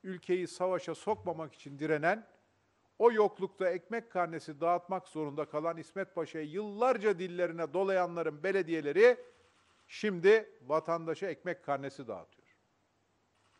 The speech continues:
Saray kınadığı her şeyle sınandı ve her defasında da kaybetti. Bugün bu ülkede savaş mı var? Hayır. Savaş Ukrayna'da. Ambargolar Rusya'ya uygulanıyor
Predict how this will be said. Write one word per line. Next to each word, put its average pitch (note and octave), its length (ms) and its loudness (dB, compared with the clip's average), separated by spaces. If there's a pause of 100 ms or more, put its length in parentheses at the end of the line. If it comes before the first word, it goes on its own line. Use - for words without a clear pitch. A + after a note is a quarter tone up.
(340)
Saray F#3+ 540 6 (840)
kınadığı F3 540 0
her B3 320 0
şeyle F3 360 -6
sınandı C#3 680 -8
ve B2 80 -4
her G#3 220 0
defasında D3 600 -6
da D3 60 -6
kaybetti. A#2+ 520 -10 (1700)
Bugün F3+ 280 -2
bu A3 60 -2
ülkede G#3+ 360 2
savaş B3+ 380 2
mı D#3 120 -8
var? F#2+ 140 -10 (540)
Hayır. G#2+ 360 -10 (500)
Savaş F#3 320 -2
Ukrayna'da. A3+ 520 0 (960)
Ambargolar G#3+ 680 4
Rusya'ya G#3 380 0
uygulanıyor C#3+ 500 -4